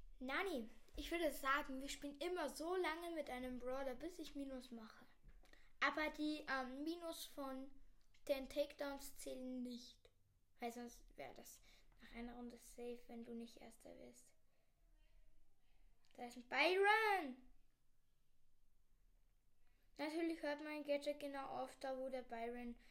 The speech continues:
mich trifft. Okay, ich mach jetzt was Uneinhaftes. Ich camp ein bisschen im Busch. Ich hoffe, dass gleich wieder vorbeikommt. Uh, Search, komm.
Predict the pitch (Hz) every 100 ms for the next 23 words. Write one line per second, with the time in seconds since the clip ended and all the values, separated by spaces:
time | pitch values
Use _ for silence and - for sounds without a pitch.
0 | - 262 254 - 233 240 226 - - -
1 | - - - - - - - - - -
2 | - - - - - - - - - -
3 | 285 285 285 294 - - - - - -
4 | - - 247 247 269 262 247 - 277 285
5 | 269 277 277 277 - 311 - - - -
6 | - - - - 240 240 269 262 262 -
7 | 262 240 247 285 294 - - - - -
8 | - - - - - - - - - -
9 | - - 262 - 294 - 247 254 269 -
10 | 233 240 262 285 240 262 - - - -
11 | - - - - - - - - - -
12 | - - - - - - - - 285 247
13 | 254 269 302 - - - 269 277 - -
14 | - 254